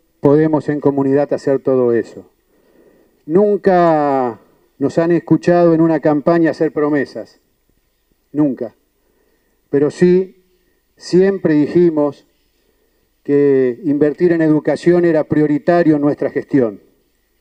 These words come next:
La educación es el futuro, y como me han escuchado decir muchas veces, para nosotros el futuro no se habla, se construye. Hoy estamos aquí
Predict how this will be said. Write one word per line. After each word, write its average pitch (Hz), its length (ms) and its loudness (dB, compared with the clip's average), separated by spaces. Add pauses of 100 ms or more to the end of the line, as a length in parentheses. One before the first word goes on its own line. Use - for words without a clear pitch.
(720)
La 139 100 -6
educación 160 440 -2
es - 100 -4
el 156 140 -2
futuro, 147 720 0 (520)
y 117 80 -16
como 135 220 -2
me 143 120 -2
han 156 100 0
escuchado 151 560 -2
decir 135 800 -2
muchas 151 320 -4
veces, 156 580 -2 (920)
para 131 200 -6
nosotros 165 460 -2
el 151 60 -4
futuro 156 500 2
no 160 140 -2
se 151 180 0
habla, 123 380 0
se - 240 0
construye. 151 720 0 (1700)
Hoy 160 840 2 (1120)
estamos 160 440 -2
aquí 180 520 0